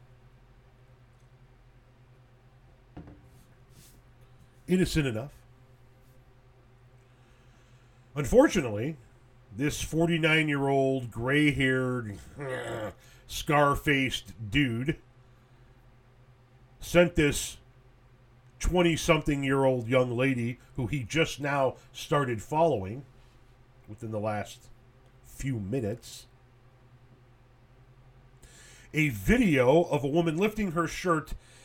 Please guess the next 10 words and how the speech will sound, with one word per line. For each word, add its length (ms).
and 300
using 300
her 160
breasts 840
to 160
make 280
titty 340
imprints 640
in 240
snow. 520